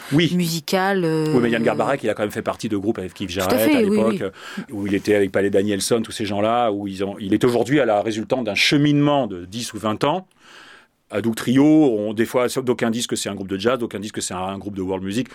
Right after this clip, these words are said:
Speaker 1: C'est à la croisée des chemins. Bon, de toute façon, peu importe, je dis ça tout simplement parce que, au, parce que je sais déjà comment certains auditeurs vont réagir en disant : «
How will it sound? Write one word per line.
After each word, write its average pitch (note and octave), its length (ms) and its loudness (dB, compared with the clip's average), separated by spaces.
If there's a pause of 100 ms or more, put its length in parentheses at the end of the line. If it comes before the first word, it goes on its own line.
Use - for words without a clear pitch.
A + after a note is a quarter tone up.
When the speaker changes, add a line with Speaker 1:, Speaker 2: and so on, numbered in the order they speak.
(500)
Speaker 1:
C'est - 140 -4
à - 20 0
la F2+ 100 0
croisée A2 280 2
des A2 100 4
chemins. A#2+ 300 2
Bon, F#2+ 100 -6
de F#2+ 40 -6
toute - 60 -10
façon, C3 220 0
peu A#2+ 100 0
importe, A#2+ 280 0
je A2 40 -12
dis A#2+ 80 -4
ça D3 140 0
tout B2 80 -10
simplement B2+ 340 2
parce A2+ 200 0
que, A2+ 240 4
au, B2 160 2 (400)
parce - 180 -6
que B2 100 -4
je A2 120 -2
sais A#2+ 160 0
déjà B2 300 4
comment A2+ 260 -2
certains A#2+ 380 -4
auditeurs G#2+ 320 -2
vont G#2+ 100 -8
réagir G2+ 340 -4
en G2 40 -10
disant : « F2+ 180 -10